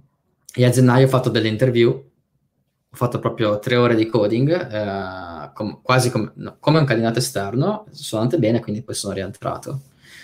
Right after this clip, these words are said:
Chiaramente, eh, il team interno favorisce una persona che ha già esperienza in Amazon, perché ad esempio per, eh, avere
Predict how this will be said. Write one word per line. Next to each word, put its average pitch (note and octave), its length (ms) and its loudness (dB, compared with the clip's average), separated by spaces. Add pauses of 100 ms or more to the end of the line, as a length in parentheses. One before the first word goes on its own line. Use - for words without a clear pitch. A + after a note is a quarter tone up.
(140)
Chiaramente, D#3 1000 6
eh, A#2+ 420 2
il C3+ 120 0
team D3+ 180 2
interno D3 960 2 (1040)
favorisce C3+ 1080 2
una B2 180 -4
persona B2 340 -6
che A2+ 100 -6
ha A2+ 40 -4
già B2 200 2
esperienza A#2 440 -4
in A2+ 60 -4
Amazon, A2+ 440 -4
perché G#2+ 320 -8
ad G#2+ 120 -4
esempio G#2+ 720 -4 (1080)
per, G#2+ 260 2
eh, G#2+ 480 4
avere A#2 800 2